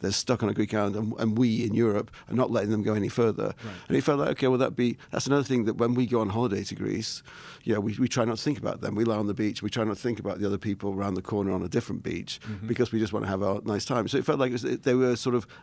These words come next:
Speaker 1: in a way, in a similar thing that people that we know about, we know the situation, we know there's a million refugees come across the Mediterranean, we know thousands have died, but let's try not to think about it. So I thought it'd be a useful parallel to,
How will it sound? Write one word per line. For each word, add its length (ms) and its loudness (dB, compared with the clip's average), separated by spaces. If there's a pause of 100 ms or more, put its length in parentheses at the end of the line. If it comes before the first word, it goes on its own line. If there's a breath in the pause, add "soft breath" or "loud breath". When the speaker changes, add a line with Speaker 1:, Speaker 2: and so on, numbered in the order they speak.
(140)
Speaker 1:
in 80 4
a 40 6
way, 160 4
in 60 2
a 40 2
similar 320 2
thing 220 0
that 140 -4
people 280 -2
that 120 0
we 120 2
know 200 2
about, 260 -2
we 100 2
know 140 2
the 40 -2
situation, 460 -4
we 80 4
know 80 6
there's 140 2
a 40 -2
million 240 0
refugees 400 -2
come 160 -2
across 300 -4
the 180 -14
Mediterranean, 400 0
we 60 2
know 140 2
thousands 360 -2
have 120 -4
died, 380 0 (340 loud breath)
but 80 2
let's 120 2
try 220 0
not 200 -2
to 100 -10
think 180 0
about 220 -2
it. 100 -4 (240 loud breath)
So 100 0
I 40 2
thought 80 4
it'd 100 2
be 80 4
a 40 4
useful 300 2
parallel 520 0
to, 320 -2